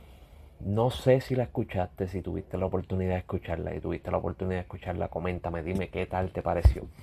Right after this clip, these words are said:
Por lo menos la tiradera de Franco el Gorila para Luar la L,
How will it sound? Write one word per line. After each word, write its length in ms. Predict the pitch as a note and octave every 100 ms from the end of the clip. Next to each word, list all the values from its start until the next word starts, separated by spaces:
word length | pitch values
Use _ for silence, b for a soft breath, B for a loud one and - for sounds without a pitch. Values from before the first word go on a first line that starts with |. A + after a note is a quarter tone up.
| B B B
Por 140 | F#2 G#2
lo 120 | G#2+
menos 260 | A#2+ C#3+
la 120 | B2+ A2+
tiradera 560 | G#2 G2 F#2 G#2+ C3
de 100 | B2
Franco 600 | - - G#2+ B2 - -
el 100 | B2
Gorila 580 | A2+ G#2+ G#2 G#2+ D#2+ - - B B - - - B B B B B -
para 520 | F#2 F2+ F2 E2+ E2
Luar 460 | E2+ F2+ G2+ A2 A2
la 240 | A2 A2+
L, 340 | A#2 A#2 A2+